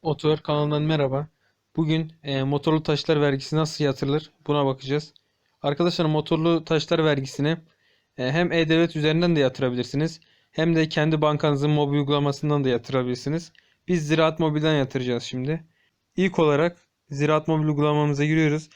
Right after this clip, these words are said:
ve sağ alt köşedeki menü tuşuna basıyoruz. Ondan sonra ödemeler kısmı var. Oraya giriyoruz. Ve en altta trafik ödemeleri O G S, H G S bulunuyor.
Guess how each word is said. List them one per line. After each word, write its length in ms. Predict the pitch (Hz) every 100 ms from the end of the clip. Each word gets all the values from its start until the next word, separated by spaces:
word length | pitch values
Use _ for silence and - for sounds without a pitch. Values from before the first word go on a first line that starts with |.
| - _ 143
ve 60 |
sağ 280 | 139 165 156
alt 240 | 160 165
köşedeki 540 | 156 143 135 135 156 156
menü 320 | 151 160 156
tuşuna 300 | 156 147 135
basıyoruz. 600 | 123 - 127 151 - _ _ _ _ _ _ _ -
Ondan 320 | 151 165 185
sonra 280 | 175 170 160
ödemeler 500 | 147 147 151 156 147
kısmı 280 | - 143 127
var. 80 | 123
Oraya 380 | 135 156 170
giriyoruz. 560 | 175 147 135 147 151 - _ _ _ _ _ _ _ _ _ _ -
Ve 60 | 151
en 220 | 175 185
altta 340 | 165 160 175
trafik 400 | - 156 156 160
ödemeleri 580 | 147 139 135 131 139 156
O 240 | 160 151
G 160 | 139 143
S, 200 | 139 165
H 220 | 156 139
G 180 | 135 135
S 180 | 135 131
bulunuyor. 320 | 127 120